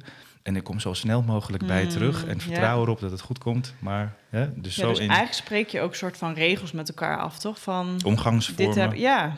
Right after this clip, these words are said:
Speaker 2: zo van
Speaker 1: begrenzingen,
Speaker 2: ja,
Speaker 1: ja.
Speaker 2: ja.
Speaker 1: En, ehm, dat kan soms heel vervelend voelen als een van de twee,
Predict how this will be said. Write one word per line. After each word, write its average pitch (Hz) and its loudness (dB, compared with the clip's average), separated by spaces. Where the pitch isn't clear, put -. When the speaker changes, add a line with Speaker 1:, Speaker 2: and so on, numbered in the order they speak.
Speaker 2:
zo - -8
van - 6
Speaker 1:
begrenzingen, 117 4
Speaker 2:
ja, 247 4
Speaker 1:
ja. 110 -4
Speaker 2:
ja. 214 2
Speaker 1:
En, 92 -4
ehm, 92 -4
dat 104 -2
kan 117 0
soms 110 -4
heel 104 0
vervelend 117 0
voelen 113 -4
als 98 -4
een 101 -2
van 104 -4
de 98 -2
twee, 95 -4